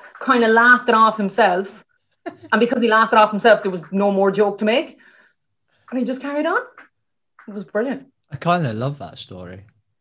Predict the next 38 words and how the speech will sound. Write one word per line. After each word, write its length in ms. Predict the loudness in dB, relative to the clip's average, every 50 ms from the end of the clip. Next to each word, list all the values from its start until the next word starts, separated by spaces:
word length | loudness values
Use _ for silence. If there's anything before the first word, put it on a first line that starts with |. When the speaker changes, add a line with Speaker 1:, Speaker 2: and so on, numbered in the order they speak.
| _ _ _ _ _
Speaker 1:
Yeah, 280 | -2 2 4 4 4 2
it 40 | 2
was, 100 | 0 0
it 180 | 2 2 4
was, 240 | 6 6 6 6 4
it 100 | 2 -4
was 120 | -6 -4 -4
really 200 | -2 -2 -2 0
good. 260 | 2 2 0 0 -2 _ _ _ _
Speaker 2:
Did 180 | -4 -4 -2 0
you, 80 | 0 2
Speaker 1:
So, 180 | 2 2 2
um, 260 | 0 -2 -4 -8 -8 -8 -8
Speaker 2:
did 200 | -6 -6 -6 -4
you 140 | -4 -2 -2
not 280 | 0 0 -2 -2 -4 -4
say 160 | -4 -2 -2 -2
anything 300 | -2 -4 -6 -8 -10 -8
because 260 | -8 -8 -8 -6 -6
you 60 | -6
were 60 | -6
struggling 380 | -8 -8 -8 -8 -6 -6 -6 -8
not 160 | -8 -8 -8
to 100 | -8 -8
laugh? 380 | -6 -6 -6 -6 -8 -10 -12 -16 _ _
Are 60 | -12
you 180 | -8 -6 -6 -4
one 140 | -4 -4 -4
of 60 | -4
those 220 | -6 -6 -8 -10
people 360 | -10 -8 -8 -8 -8 -8 -12 -12
that 160 | -12 -12 -14 -16 _ _ _ -2 2
Speaker 1:
I 100 | 2 4
Speaker 2:
really 80 | 4 4
Speaker 1:
was 140 | 2 0 0
fucking 400 | 0 0 0 0 0 -4 -4 -6
Speaker 2:
struggle? 20 |
Speaker 1:
stunned. 600 | -10 -6 -2 0 0 0 0 -4 -6 -10 -16 -20